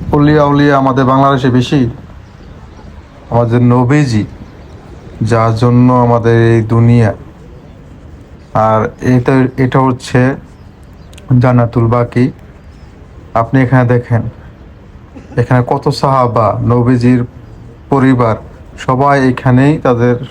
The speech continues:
সমাধি, তাদের কবর। তো এখানে দেখেন আপনি কোনো উঁচু কবর আছে কিনা এখানে,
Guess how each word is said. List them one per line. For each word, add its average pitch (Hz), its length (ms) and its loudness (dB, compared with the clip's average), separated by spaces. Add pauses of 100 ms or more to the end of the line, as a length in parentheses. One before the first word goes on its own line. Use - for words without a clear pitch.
(100)
সমাধি, 120 400 0 (540)
তাদের 110 220 -2
কবর। 120 440 0 (1200)
তো - 80 -2
এখানে 135 420 0
দেখেন 127 400 0
আপনি 117 480 -2 (280)
কোনো 123 240 0
উঁচু 143 640 0
কবর 135 260 0
আছে 123 240 -2
কিনা 101 200 -2
এখানে, 110 380 0